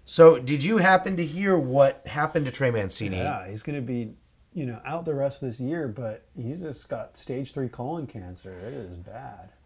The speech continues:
Speaker 1: Stage three colon cancer. So, that's bad and sad. And I re-, I went in on a little deep dive, learning a little more about him. He seems like a really cool guy.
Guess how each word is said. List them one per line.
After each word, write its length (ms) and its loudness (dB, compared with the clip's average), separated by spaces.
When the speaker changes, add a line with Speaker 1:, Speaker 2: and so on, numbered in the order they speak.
Speaker 1:
Stage 600 0
three 320 -2
colon 580 0
cancer. 540 -12
So, 640 8
that's 280 0
bad 500 0
and 180 -4
sad. 440 0
And 140 -4
I 80 2
re-, 180 6
I 140 0
went 260 0
in 80 2
on 120 6
a 60 2
little 260 2
deep 380 -6
dive, 360 0
learning 300 -2
a 60 -2
little 160 -2
more 160 -2
about 280 -4
him. 80 -4
He 60 -8
seems 200 -6
like 100 -2
a 60 -2
really 200 -2
cool 220 -8
guy. 360 -8